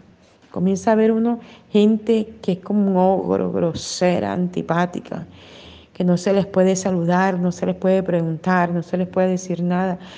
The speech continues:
porque siempre reacciona de manera diferente. Y usted comienza a ver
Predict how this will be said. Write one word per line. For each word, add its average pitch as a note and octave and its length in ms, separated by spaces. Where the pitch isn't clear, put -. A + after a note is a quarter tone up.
porque F3+ 220
siempre A3 380
reacciona A3+ 800
de G3 60
manera F3 280
diferente. F#3 580
Y F3 40
usted G3+ 220
comienza C#4 600
a G3+ 40
ver A3+ 340